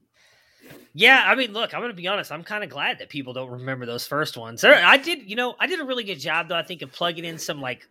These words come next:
quippy little sound bites here and there, which was a lot of fun. I will admit that I don't miss at all. Like, when I first started doing this, when me and Dennis first started doing this together, we didn't have the video. So there was a lot of, like,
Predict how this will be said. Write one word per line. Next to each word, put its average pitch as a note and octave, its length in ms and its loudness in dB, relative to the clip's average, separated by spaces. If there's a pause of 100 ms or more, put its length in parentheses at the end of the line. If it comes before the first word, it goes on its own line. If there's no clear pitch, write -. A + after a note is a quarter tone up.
quippy G3+ 340 -4
little D#3 200 -6
sound D3+ 400 -4
bites E3+ 260 -2
here F3+ 160 0
and E3+ 120 -4
there, F3 160 0
which F3 140 -10
was F3 120 -6
a F3+ 60 -2
lot F3+ 220 2
of E3+ 80 -6
fun. F#3 280 -4 (640)
I G#3+ 140 10
will A3+ 360 2
admit D#3+ 420 -2
that C3 160 -4
I D#3 240 2 (120)
don't E3 480 -2
miss C3+ 480 -4
at B2+ 160 -4
all. A2+ 380 -4 (160)
Like, C3+ 220 -2
when C3+ 140 -2
I F#3 120 8
first E3+ 440 -2
started D#3+ 320 -2
doing C3+ 280 -4
this, A#2+ 180 -10
when C#3+ 100 -8
me F3+ 120 2
and G3 100 -2
Dennis E3 240 0
first C#3+ 220 -4
started C3 260 -4
doing B2+ 220 -8
this A#2+ 140 -12
together, A2+ 420 -6 (500)
we G3+ 240 6
didn't C4+ 180 2
have G3 240 8
the C3+ 80 -8
video. D#3+ 420 2
So F3+ 140 -4
there E3+ 160 4
was A3+ 160 2
a A3 60 2
lot F3 340 4
of, F3+ 220 0
like, C#3 380 2